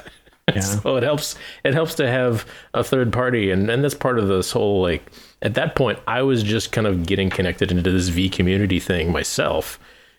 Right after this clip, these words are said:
Speaker 2: And so I, like, I didn't have all the contacts that Tony had.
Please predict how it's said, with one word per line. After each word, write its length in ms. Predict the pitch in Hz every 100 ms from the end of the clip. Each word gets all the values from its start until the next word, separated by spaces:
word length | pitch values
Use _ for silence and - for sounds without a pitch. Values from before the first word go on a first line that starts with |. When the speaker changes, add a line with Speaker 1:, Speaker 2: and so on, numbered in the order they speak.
| -
Speaker 2:
And 120 | 87
so 160 | - 95
I, 80 | 90
like, 140 | 90
I 80 | 90
didn't 200 | 101 95
have 200 | 98 107
all 120 | 92
the 80 | 85
contacts 540 | - 101 107 85 87 -
that 120 | 78
Tony 300 | 101 117 76
had. 500 | - 67 67 113